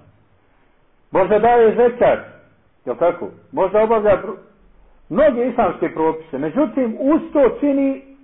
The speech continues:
nešto što je sasvim suprotno ovom svjedočenju, ovom šehadetu. Šta ćemo sa njim? Kažu u odgovoru,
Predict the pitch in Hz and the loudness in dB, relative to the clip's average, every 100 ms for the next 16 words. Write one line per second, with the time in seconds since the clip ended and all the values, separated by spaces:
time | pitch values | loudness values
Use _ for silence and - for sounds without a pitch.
0 | _ _ 156 247 - 196 - 202 185 277 | _ _ -6 -4 -4 -8 -4 -2 0 2
1 | 269 - 262 214 - 359 - 254 214 202 | 2 0 -6 -6 -2 -2 0 -2 -2 -4
2 | 196 190 180 147 127 135 120 110 110 101 | -2 0 0 -2 -6 -6 -4 -6 -10 -12
3 | - _ _ _ _ _ _ _ 165 165 | -16 _ _ _ _ _ _ _ 0 0
4 | 131 131 113 110 101 - _ _ _ _ | -2 -6 -4 -4 -6 -12 _ _ _ _
5 | _ - 226 190 135 - 127 123 156 - | _ -2 -2 -2 -6 -6 -6 -6 -10 -12
6 | _ _ _ - _ _ 160 156 139 147 | _ _ _ -20 _ _ 2 4 2 -2
7 | 175 - _ _ _ _ _ _ - 147 | -6 -12 _ _ _ _ _ _ -6 0
8 | 165 165 139 139 165 | 0 0 0 2 0